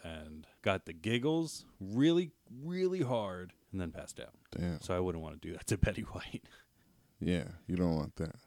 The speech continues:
Speaker 1: No.
Speaker 2: She might not wake back up 'cause she's old.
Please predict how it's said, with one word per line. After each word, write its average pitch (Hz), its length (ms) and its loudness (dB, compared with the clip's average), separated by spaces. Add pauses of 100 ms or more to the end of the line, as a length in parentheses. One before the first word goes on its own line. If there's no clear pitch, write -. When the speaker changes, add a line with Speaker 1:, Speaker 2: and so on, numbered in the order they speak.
Speaker 1:
No. 87 80 -16 (440)
Speaker 2:
She - 200 0
might 92 220 6
not 87 180 4
wake 90 280 0
back 87 300 -2
up 85 200 -2 (260)
'cause 82 140 -4
she's 87 240 -4
old. 80 340 0